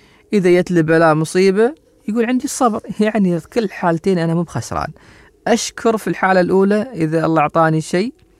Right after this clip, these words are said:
وأصبر إذا الله بلاني ببلاء. يعني هذه عبادة وهذه عبادة. والحسن البصري قال: "لو لم تشكروا الله لذهب بكم الله سبحانه وتعالى ولعذبكم،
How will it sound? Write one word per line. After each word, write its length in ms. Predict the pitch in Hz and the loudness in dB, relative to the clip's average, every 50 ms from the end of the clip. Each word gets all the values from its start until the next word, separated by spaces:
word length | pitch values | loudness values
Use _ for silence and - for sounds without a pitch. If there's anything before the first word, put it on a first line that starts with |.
| _ | _
وأصبر 840 | - 147 160 - - 214 247 - - - - 208 247 277 302 - - - _ _ _ _ _ _ | 0 2 2 2 2 2 0 0 -2 -6 -2 0 0 0 0 -2 -8 -14 _ _ _ _ _ _
إذا 260 | 202 214 190 196 208 196 | 0 0 2 2 2 2
الله 220 | 202 202 214 214 | 2 4 2 2
بلاني 400 | 202 185 196 202 208 220 233 233 | 2 2 0 0 2 2 2 2
ببلاء. 440 | 196 214 180 165 139 123 113 - - _ _ | 0 0 2 2 2 2 2 0 -2 _ _
يعني 240 | 147 123 123 143 147 | -4 -2 0 0 0
هذه 420 | 156 180 214 214 202 185 180 160 | 0 2 0 0 0 2 0 0
عبادة 560 | 151 151 147 175 202 208 208 196 220 214 - - | 0 -2 -2 0 0 0 0 0 -2 -4 -4 -6
وهذه 440 | - 175 190 208 196 185 160 143 127 120 | -6 -4 0 2 2 2 0 0 -2 -2
عبادة. 440 | 120 110 107 101 101 95 131 - - - - | -4 -2 -2 -2 -4 -4 -8 -10 -14 -12 -12
والحسن 320 | 139 - - 208 - 220 | -8 -4 -4 -4 -2 -2
البصري 340 | 196 175 165 160 - 170 156 | -4 -4 -4 -4 -4 -4 -4
قال: 340 | - - 180 175 143 - - _ _ _ _ - - _ _ - | -4 -2 -4 -4 -4 -4 -6 _ _ _ _ -20 -20 _ _ -2
"لو 200 | 123 139 165 175 | 0 2 4 4
لم 160 | 156 143 127 | 2 2 0
تشكروا 500 | 123 - 170 165 - - - 156 151 139 | -2 -4 -6 -8 -8 -8 -6 -4 -4 -2
الله 320 | 131 131 143 175 220 240 - - _ _ _ _ _ _ _ _ _ _ _ | -4 -4 -2 -4 -4 -4 -6 -12 _ _ _ _ _ _ _ _ _ _ _
لذهب 460 | 131 127 135 160 196 196 196 196 185 196 | -6 -4 -4 -2 -2 -2 -2 -2 -4 -4
بكم 400 | 202 220 202 - - 196 180 180 | -4 -6 -8 -6 -4 -2 -2 -2
الله 200 | 170 180 180 175 | -2 -2 -4 -6
سبحانه 300 | - - - 185 170 160 | -6 -8 -8 -6 -6 -6
وتعالى 300 | - - 202 202 196 190 | -6 -4 -4 -2 -2 -2
ولعذبكم، 840 | 190 - 170 175 160 - 196 185 208 233 190 135 127 - - 127 - | -2 -2 -4 -4 -4 -4 -4 -2 -2 -2 -2 -2 -4 -4 -6 -6 -6